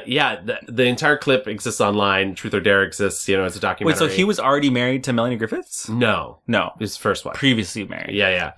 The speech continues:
Speaker 2: Gotcha.
Speaker 1: Um, and so, but it doesn't make sense, right? Melanie Griffith, Madonna, Melanie
Speaker 2: Yeah,
Speaker 1: Griffith.
Speaker 2: yeah,
Speaker 1: Yeah.
Speaker 2: yeah.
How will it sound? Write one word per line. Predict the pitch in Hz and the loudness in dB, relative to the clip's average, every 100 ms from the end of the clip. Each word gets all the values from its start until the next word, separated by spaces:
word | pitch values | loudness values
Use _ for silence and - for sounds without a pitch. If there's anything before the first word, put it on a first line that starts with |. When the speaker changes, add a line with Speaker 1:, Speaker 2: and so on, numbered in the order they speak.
| - | -16
Speaker 2:
Gotcha. | - - - - - - | -16 -14 -14 -16 -18 -4
Speaker 1:
Um, | 123 127 123 120 - | 0 2 2 0 -4
and | 123 135 135 131 127 | 0 2 4 2 0
so, | - - 135 131 127 120 - _ _ - | -4 2 4 4 2 0 -10 _ _ -18
but | - 107 | -6 -6
it | 76 76 _ | -6 -16 _
doesn't | 90 92 | -4 -2
make | 90 92 | -2 -4
sense, | - 120 107 | -6 -6 -8
right? | - 80 | -8 -6
Melanie | 95 92 92 | -2 0 0
Griffith, | 92 82 - | -2 -2 -4
Madonna, | 92 87 92 95 | -4 0 0 0
Melanie | 104 87 92 92 | -4 -6 -4 -2
Speaker 2:
Yeah, | 92 104 | -2 -2
Speaker 1:
Griffith. | 104 101 | -2 -2
Speaker 2:
yeah, | 107 | 0
Speaker 1:
Yeah. | 117 110 104 | 2 4 2
Speaker 2:
yeah. | 117 113 | -2 -8